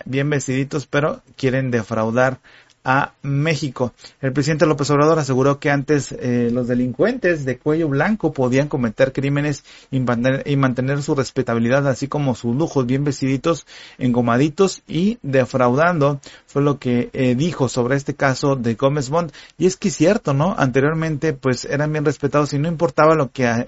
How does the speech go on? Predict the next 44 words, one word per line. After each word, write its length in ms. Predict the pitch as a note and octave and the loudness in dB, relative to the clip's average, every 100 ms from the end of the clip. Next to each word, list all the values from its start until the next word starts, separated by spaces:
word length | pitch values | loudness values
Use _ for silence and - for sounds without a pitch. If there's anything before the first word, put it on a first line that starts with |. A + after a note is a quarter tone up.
| - | -2
hacían, 580 | B2 A2+ E3+ D#3+ D#3+ C#3+ - - | -2 -2 0 2 0 -4 -16 -12
no 80 | - | -4
importaba 480 | D3+ C#3+ D3 D3 C#3 | 0 2 4 4 2
que 160 | B2 | -2
cometieran 560 | - B2 A#2+ A#2 C#3 D3 | -2 0 0 0 0 0
esos 240 | C3+ C#3 | -4 -8
atracos. 480 | A#2+ - C#3+ C#3+ F3+ | -8 -4 -2 0 -2
A 60 | C3 | -2
final 320 | C#3 C3 C#3 | -4 -2 -2
de 60 | C#3 | 0
cuenta, 420 | C#3+ C#3 C#3+ C#3 - - | -2 2 0 0 -6 -14
la 220 | - A#2+ A#2 | -2 0 0
prensa, 640 | C#3 D3 C#3+ D3 D3 - B2 | 0 -2 -2 0 0 0 -2
pues, 400 | C3+ C#3 - - | 2 2 0 -4
no 260 | B2+ C3 | -2 0
les 220 | C#3+ C#3 - | 2 0 -2
juzgaba. 580 | A#2 A2+ C3+ C#3 D#3 - - _ _ | -2 2 2 2 0 -4 -18 _ _
Antes 420 | - C3+ C3 C#3 | 0 0 0 -4
seguían 380 | - B2+ C3+ C3+ | 0 0 2 2
hablando 360 | B2+ C3 C3 C3 | 2 2 0 0
muy 220 | C3+ C3+ | 0 0
bien 320 | B2 C3 C3 | 2 2 2
de 120 | B2 | 2
ellos 380 | D3 C#3 C#3 - - - _ | 2 0 -2 -6 -20 -20 _
y 80 | C3+ | -4
eso 160 | B2 C#3 | -2 0
es 40 | |
lo 100 | B2+ | -2
que 80 | A2+ | -2
estaba 260 | - C3+ | 0 2
acostumbrado 560 | C3 B2 - B2 B2+ B2+ | 2 0 -2 0 2 2
México. 420 | E3+ G3+ - - - - - | 2 -2 -6 -18 -20 -20 -10
El 140 | C3 B2 | -4 -2
presidente 400 | B2+ C#3+ D3+ D3 | 0 0 2 2
López 260 | C#3+ C#3+ D#3+ | 2 2 4
Obrador 420 | E3 E3 F3 E3 | 6 8 6 2
afirmó 520 | B2+ B2 A#2+ C3 C#3+ | -4 -2 0 0 -2
que 200 | C#3 B2+ | -2 -4
antes 460 | - C#3 C3+ D3 - | 0 -2 0 -2 -2
los 140 | A#2+ | -2
delincuentes 520 | A#2 A#2 A2+ C3+ C3 B2 | 0 -2 0 0 0 -2
de 120 | A#2 | -2
cuello 240 | B2+ B2+ | -2 -2
blanco 420 | C3+ C#3+ D3 D#3 | 0 -2 0 -2